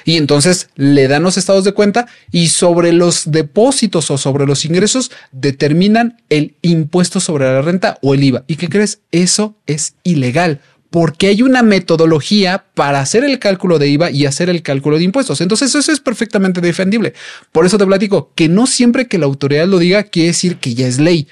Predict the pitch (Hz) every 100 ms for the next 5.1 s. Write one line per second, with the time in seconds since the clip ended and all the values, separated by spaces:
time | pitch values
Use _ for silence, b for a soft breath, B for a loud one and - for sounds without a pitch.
0 | _ 123 131 233 - 220 131 - 123 123
1 | 180 269 139 - - b _ - 196 165
2 | 135 131 180 226 - 160 - 190 180 180
3 | 175 180 - 170 175 170 - - 180 185
4 | 190 - 135 139 135 135 135 123 202 175